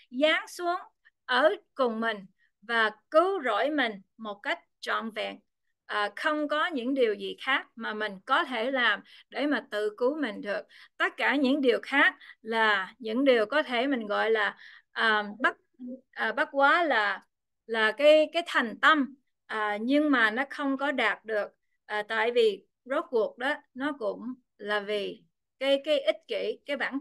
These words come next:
thân của mình mà làm. À, thành ra,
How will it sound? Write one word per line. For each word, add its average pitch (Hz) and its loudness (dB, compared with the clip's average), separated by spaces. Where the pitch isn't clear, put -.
thân 240 -6
của 233 -10
mình 233 -6
mà 202 -6
làm. 196 -4
À, 226 -2
thành 269 2
ra, 311 6